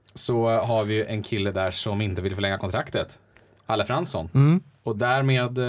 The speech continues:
Speaker 1: eh, så får man inte lagkaptensbindeln i Rickard Norlings lag. Är det rätt eller fel, tycker
Speaker 2: Ja, jag
Speaker 1: du?
Speaker 2: tänkte precis ställa samma fråga till dig, men, eh, jag tycker det är helt rätt. Alltså givetvis, du sa det innan ganska klokt, men det var typ i de banorna jag tänkte.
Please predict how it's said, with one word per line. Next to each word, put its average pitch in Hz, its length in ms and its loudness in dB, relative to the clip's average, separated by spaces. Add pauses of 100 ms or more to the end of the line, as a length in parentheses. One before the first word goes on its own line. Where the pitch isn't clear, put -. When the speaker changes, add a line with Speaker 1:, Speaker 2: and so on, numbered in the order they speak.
(100)
Speaker 1:
eh, 120 40 0
så 135 160 -4
får 170 160 -4
man 170 100 0
inte 120 420 0
lagkaptensbindeln 117 880 0
i 95 140 0
Rickard 92 240 -2
Norlings 82 380 -4
lag. 76 420 -4 (1120)
Är 104 100 -2
det 117 100 2
rätt 131 220 -2
eller 101 100 -4
fel, 82 180 -10
tycker 95 160 -8
Speaker 2:
Ja, 139 60 2
jag 131 100 4
Speaker 1:
du? 135 40 -2
Speaker 2:
tänkte 139 220 2
precis 139 280 2
ställa 113 480 2
samma 117 260 2
fråga 113 200 2
till 120 100 2
dig, 117 120 4
men, 120 260 4
eh, 127 60 6
jag 123 280 6
tycker 139 160 2
det 120 60 4
är 113 40 4
helt 110 140 0
rätt. 120 260 0 (1080)
Alltså 135 240 4
givetvis, 127 640 6
du 156 180 6
sa 135 160 4
det 139 80 4
innan 143 380 4
ganska 131 300 2
klokt, 120 320 2
men 123 120 4
det 123 80 4
var 135 200 6
typ 123 280 2
i 135 40 2
de 120 220 4
banorna 117 280 2
jag 113 100 -2
tänkte. 113 540 0